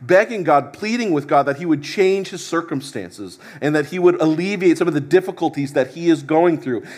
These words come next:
He's actively asking God to change his situation. So,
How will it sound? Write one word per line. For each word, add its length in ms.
He's 240
actively 680
asking 500
God 260
to 60
change 420
his 120
situation. 680
So, 240